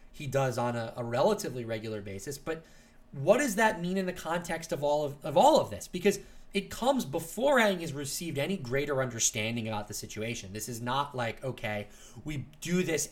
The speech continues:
after Aang has sort of come to realize what's important. It's just like, "Let's throw a hallucination in, and wouldn't it be funny if Aang and Katara kiss and we get to have this funny line,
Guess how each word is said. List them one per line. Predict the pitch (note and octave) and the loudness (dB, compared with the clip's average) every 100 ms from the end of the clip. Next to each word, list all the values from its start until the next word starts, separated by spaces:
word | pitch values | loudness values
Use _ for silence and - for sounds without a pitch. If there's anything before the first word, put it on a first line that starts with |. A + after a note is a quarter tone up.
| - | 0
after | C#3 C3+ D#3+ C#3+ | 2 4 2 -2
Aang | B2+ A#2+ A#2 A2 | -2 -2 -4 -6
has | A2+ | -6
sort | - B2+ | -6 -8
of | A2+ | -10
come | - B2 A#2+ | -8 -6 -6
to | A#2 | -6
realize | A2+ A2+ A2+ A2 G#2+ | -8 -6 -2 -2 -4
what's | G#2+ A2 - | -4 -4 -4
important. | G2 - C#3+ E3 A2 - - - - | -12 -4 -2 -2 -6 -12 -20 -18 -4
It's | F3+ - | -2 4
just | G#3 G#3+ G3 | 6 6 8
like, | G3 F3+ - - - - - - | 8 8 2 -18 -20 -20 -20 -12
"Let's | B2+ D3 G3 - | -2 4 4 4
throw | F#3 G3+ G3+ | 6 8 8
a | |
hallucination | G3 G#3 G#3 G3+ C4+ - F#3 | 6 6 4 2 2 2 2
in, | E3+ | 0
and | E3 D3 | 0 0
wouldn't | D3+ F#3+ G3 | 4 6 4
it | G3+ | 2
be | G3+ | 0
funny | - G#3+ G#3+ E3 | 4 4 4 0
if | D3 | -2
Aang | B2+ B2+ D3 | -2 -2 -4
and | D3 | -6
Katara | C#3+ D#3 D#3+ D#3+ | -2 4 4 2
kiss | - G3+ F3+ - | 4 6 6 4
and | B2+ | -2
we | B2 | -2
get | C#3 C3+ | -2 -4
to | C#3+ | -4
have | B2 C3 | 0 -2
this | C3+ C#3+ | -2 -6
funny | - C#3+ E3+ | -4 -4 0
line, | G3 G#3 F3+ E3 | 4 4 4 2